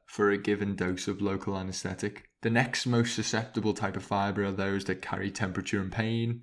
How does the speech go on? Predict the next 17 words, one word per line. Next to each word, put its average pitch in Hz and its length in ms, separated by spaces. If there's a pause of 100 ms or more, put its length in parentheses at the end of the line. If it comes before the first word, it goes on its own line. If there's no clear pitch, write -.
The 104 60
next 104 300
is 98 120
followed 95 320
by 95 160
proprioception. 101 1080
And 101 120
finally, 98 480
their 95 200
largest 101 520
diameter 95 760
motor 101 400
fibers 98 640
are 95 160
then 90 340 (180)
most 104 520
resistant 95 800